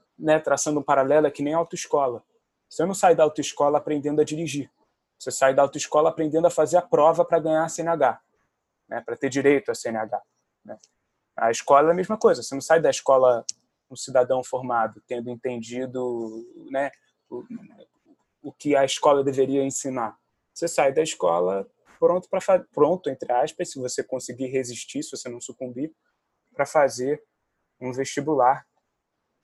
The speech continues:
é, altamente desigual e competitivo, né?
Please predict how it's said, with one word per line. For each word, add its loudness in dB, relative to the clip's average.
é, 4
altamente 0
desigual -2
e -10
competitivo, -8
né? -14